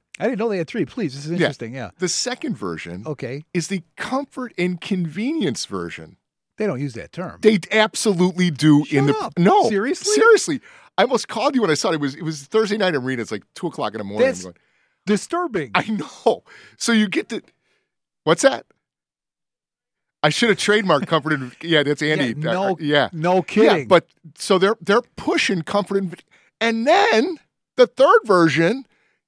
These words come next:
Speaker 2: is super way comfort and convenience. It's, it's like luxury.
Speaker 1: They, but they, they say super.
Speaker 2: No,
Speaker 1: No, they
Speaker 2: no,
Speaker 1: just say
Speaker 2: I,
Speaker 1: luxury. Like,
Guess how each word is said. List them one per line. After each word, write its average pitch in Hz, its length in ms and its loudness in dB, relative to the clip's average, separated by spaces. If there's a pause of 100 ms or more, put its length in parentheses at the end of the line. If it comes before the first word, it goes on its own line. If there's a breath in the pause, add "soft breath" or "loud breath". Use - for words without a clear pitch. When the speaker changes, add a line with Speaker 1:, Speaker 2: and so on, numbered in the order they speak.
Speaker 2:
is 269 220 -2 (160)
super 294 580 2
way 247 380 2
comfort 160 380 -4
and 135 140 -4
convenience. 117 560 -6 (320 soft breath)
It's, - 180 -6 (140)
it's 220 240 -4
like 208 340 -6 (280)
luxury. 147 840 -2
Speaker 1:
They, - 160 -20 (1040)
but 180 160 -8
they, 170 180 -2 (100)
they 156 140 -6
say 139 240 -12
super. 147 680 -10
Speaker 2:
No, 120 280 2
Speaker 1:
No, 110 120 -8
they 156 40 -2
Speaker 2:
no, 147 60 -6
Speaker 1:
just 147 160 -16
say 170 80 -8
Speaker 2:
I, 151 100 2
Speaker 1:
luxury. 123 560 -8
Like, 110 240 -14